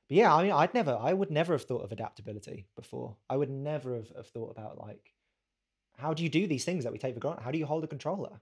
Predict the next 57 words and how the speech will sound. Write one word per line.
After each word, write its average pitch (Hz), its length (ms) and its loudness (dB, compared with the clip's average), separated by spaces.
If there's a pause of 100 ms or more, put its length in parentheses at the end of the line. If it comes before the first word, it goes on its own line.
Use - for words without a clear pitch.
(120)
when, 120 340 -8
when 120 180 -8
you 123 140 -4
only 131 140 -4
have 123 260 -6 (100)
full, 127 380 -4 (140)
full 131 160 -2
mobility 123 500 0
in, 117 180 -6
in 123 340 -6 (100)
one 127 240 0
half 139 300 -4
your, 139 280 -2 (440)
one 135 140 -2
half 143 280 0
your 139 80 2
limbs? 147 420 -2 (680)
And, 123 120 -8
uh, 127 320 -4
and 139 140 -4
obviously 151 260 0
there 131 140 4
are 190 180 4
people 139 300 -6
who 135 180 -4
are 123 140 -2
thinking 156 300 -12
about - 140 -20
it, - 100 -18
and 117 80 -12
it's 117 140 -10
really 135 360 -6
interesting. 165 460 -12
I 117 40 -20
found 123 180 -14
that 120 80 -12
really 120 180 -12
cool. - 220 -18 (160)
It's 127 100 -10
one 190 100 4
of 196 40 8
those 165 120 6
things 165 180 0
like 160 140 4
ramps. 156 440 -2 (300)
You 139 80 -2
don't 190 220 4
notice 180 280 2
how, 147 300 2
how 139 160 0
few 160 340 0
ramps 147 360 -2
there 127 160 0
are 127 140 0
in 123 80 -4
a 117 40 -6
city 107 500 -6